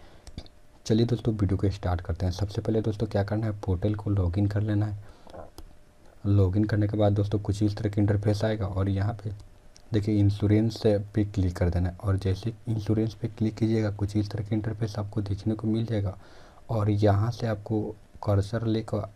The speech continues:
लेकर आना है और यहाँ से आपको क्या करना है, ड्रैग करके नीचे आ जाना है। और यहाँ पे देखिए, मोटर थर्ड पार्टी लिखा हुआ है, इस पर आपको क्लिक कर देना है। और जैसे क्लिक कीजिएगा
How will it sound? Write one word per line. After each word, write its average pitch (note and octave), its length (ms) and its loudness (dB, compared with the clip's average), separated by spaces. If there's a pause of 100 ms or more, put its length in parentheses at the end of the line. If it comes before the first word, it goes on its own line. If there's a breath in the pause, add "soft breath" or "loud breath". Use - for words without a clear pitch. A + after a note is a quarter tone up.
(160)
लेकर A2 380 2
आना A2+ 220 0
है G#2+ 160 -4
और G2+ 280 0
यहाँ G#2 260 0
से A#2 160 -6
आपको G#2+ 180 -6
क्या G#2+ 140 -4
करना G2+ 220 0
है, F#2 60 2
ड्रैग G2 260 0
करके G#2 280 -4
नीचे G2+ 280 0
आ F2+ 40 2
जाना F2+ 200 -2
है। G2 160 -6 (760 loud breath)
और G2 240 6
यहाँ G2+ 260 4
पे A#2+ 120 0
देखिए, A2+ 300 0
मोटर G#2+ 480 0
थर्ड G2+ 300 2
पार्टी G2+ 300 -2
लिखा G2+ 300 0
हुआ F2 140 2
है, F2 60 0
इस F2+ 100 -4
पर A2+ 120 -2
आपको G#2+ 180 -2
क्लिक F#2 340 0
कर F#2 120 0
देना F2+ 180 0
है। F2+ 60 -4
और G2+ 220 0
जैसे G2+ 300 -2
क्लिक A2+ 300 -2
कीजिएगा A2 520 0